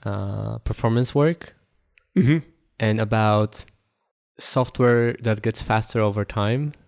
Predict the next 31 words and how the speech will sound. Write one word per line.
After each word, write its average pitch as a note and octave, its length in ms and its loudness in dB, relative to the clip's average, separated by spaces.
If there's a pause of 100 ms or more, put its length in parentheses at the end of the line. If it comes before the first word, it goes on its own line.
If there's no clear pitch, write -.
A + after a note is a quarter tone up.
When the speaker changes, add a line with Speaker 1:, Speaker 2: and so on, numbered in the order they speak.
(420)
Speaker 2:
Yes. C#3+ 300 6 (580)
Mm-hmm. A2+ 160 4
Speaker 1:
Yeah. G2+ 180 0 (400)
That C3+ 100 4
was, D#3 180 4 (380)
that C#3 100 4
was, - 380 2 (1200)
well, A2 120 0
I, B2+ 160 4
I, B2+ 300 0
I, A2 40 2 (100)
I B2 60 0
forget B2 260 -2
the A2+ 80 0
words A#2 360 0
from G#2 280 -2
there, G2 160 0
but A#2 340 -2
it C#3 60 2
was C#3 120 2
kind C#3+ 140 0
of B2+ 80 2
inspiring. G#2+ 560 2
Like, F#2+ 240 -4
the, A2 220 0
the A2+ 160 -2
gist G#2+ 260 -4
of G#2 80 -4
it G#2 160 -6
was G#2 200 -2
that, G2+ 260 -2